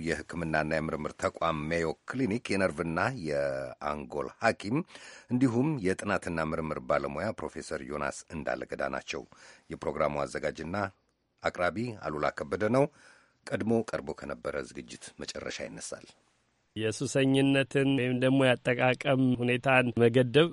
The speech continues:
Speaker 2: ምናልባትም ለጨዋታ የሚጋብዝም ነገር አብረን እንድናይ እድል ይሰጣል። አንዳንዴ የምግብ ጠረጴዛ ዙሪያ እራት ሊበሉ የተቀመጡ ቤተሰቦች ሳይነጋገሩ ምግባቸውን በልተው የሚጨርሱበት ሁኔታ፣ ወደ ውጭም ሲሄዱ ያን አይነት ጠባይ የሚንጸባረቅበት፣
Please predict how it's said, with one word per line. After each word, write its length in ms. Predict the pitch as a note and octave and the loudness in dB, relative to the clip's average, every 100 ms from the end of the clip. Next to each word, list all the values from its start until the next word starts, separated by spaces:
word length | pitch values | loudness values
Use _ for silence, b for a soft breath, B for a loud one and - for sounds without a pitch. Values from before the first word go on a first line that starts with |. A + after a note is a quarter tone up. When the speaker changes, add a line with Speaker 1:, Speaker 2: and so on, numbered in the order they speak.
| C#3 | 4
Speaker 2:
ምናልባትም 600 | C#3 C#3 C#3+ C#3+ - C3+ | 4 6 6 6 6 6
ለጨዋታ 380 | C3+ D3 C3 C#3 | 6 8 8 8
የሚጋብዝም 680 | B2+ B2 A#2+ A#2+ A#2+ A#2+ A#2 | 6 6 6 6 4 4 4
ነገር 240 | A#2 A2+ | 6 8
አብረን 360 | A2 A2 A2+ A2 | 8 6 4 4
እንድናይ 460 | G#2+ A2+ A#2 A#2 A#2 - A#2+ | 2 4 6 8 6 4 2
እድል 300 | A#2 B2 A#2+ | 6 6 6
ይሰጣል። 440 | A2+ A#2 C#3 E3+ F#3+ | 4 2 4 2 4
አንዳንዴ 440 | B2 B2+ C3+ C3+ C#3+ C#3 C3 - | 4 8 8 8 8 8 6 4
የምግብ 440 | A2+ A#2+ A#2 B2 A#2 | 6 6 6 6 4
ጠረጴዛ 460 | - A#2+ - C3 A#2+ B2 | 2 4 4 2 6 8
ዙሪያ 300 | A#2 A#2+ B2 B2 B2 | 8 8 8 8 6
እራት 280 | A#2+ A#2+ A2+ | 6 6 4
ሊበሉ 240 | A#2+ A#2 A#2+ | 4 6 6
የተቀመጡ 500 | A#2 - A#2+ A#2 B2 | 4 2 2 2 2
ቤተሰቦች 560 | A#2+ A#2 - B2 C3+ D3+ - B B | 0 0 2 2 4 2 -4 B B
ሳይነጋገሩ 720 | - C#3 D#3 D#3 C#3 C3+ C3+ C#3 C#3 - | 4 8 8 8 8 6 4 4 2 0
ምግባቸውን 580 | C#3+ C#3 D3 - D#3 B2+ | 2 6 6 6 6 6
በልተው 340 | B2+ B2 C#3 | 6 6 4
የሚጨርሱበት 800 | B2 B2+ B2+ A#2 B2 A2+ B2 B2+ - | 6 4 4 4 4 0 0 0 2
ሁኔታ፣ 260 | B2+ B2 C3+ C3 - _ - | 2 4 4 2 -2 _ 2
ወደ 240 | C3 D#3+ F3 | 10 12 12
ውጭም 360 | F3 - G3+ F3+ | 12 10 6 8
ሲሄዱ 280 | C#3+ D#3 D3 | 6 6 8
ያን 240 | C#3 C3+ | 10 10
አይነት 240 | C3 B2+ B2 | 8 6 4
ጠባይ 260 | C3 B2 | 4 6
የሚንጸባረቅበት፣ 1080 | A#2+ A2+ A#2+ - A#2+ A#2+ A#2 A#2+ B2+ C3 | 6 6 4 4 6 8 8 4 2 4